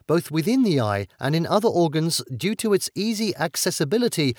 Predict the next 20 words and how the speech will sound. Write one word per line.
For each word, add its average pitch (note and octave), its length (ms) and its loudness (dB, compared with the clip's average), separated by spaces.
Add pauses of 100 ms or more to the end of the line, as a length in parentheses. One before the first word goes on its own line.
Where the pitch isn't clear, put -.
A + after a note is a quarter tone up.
(160)
and D#3 160 -2
simple B3 380 -2
physical D3+ 480 -2
structure. C3+ 680 -2 (680)
It B2 180 -4
comprises F#3 640 0
a D3+ 60 4
number D3 340 4
of C#3+ 120 0
layers, F3+ 560 2 (120)
including D3 420 -2
the D3 180 0
epithelium, C#3 840 0 (180)
Bowman's E3+ 520 2
layer, D3+ 400 0 (200)
stroma, D3+ 680 2 (300)
Descemet's F#3+ 600 0
membrane, D3+ 580 0 (140)
and E3 240 -2
endothelium. F#3 920 -2